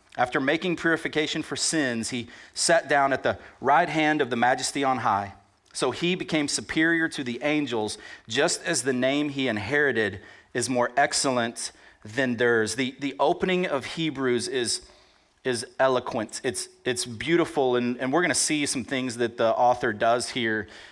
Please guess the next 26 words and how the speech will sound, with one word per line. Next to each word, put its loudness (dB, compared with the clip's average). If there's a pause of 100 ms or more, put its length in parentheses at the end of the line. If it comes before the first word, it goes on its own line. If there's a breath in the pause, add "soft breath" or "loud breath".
(120 loud breath)
uh, 2
to, 0
to -6
push -2
us -4
in 0
a 0
direction. 2
Often 0
we -2
think -4
letter, 2 (320 loud breath)
but, 0
but -4
this 0
doesn't -2
l-, 0
really 2
read -2
like 2
a 0
letter. 4
A 0
couple -4
things. 0
The, -2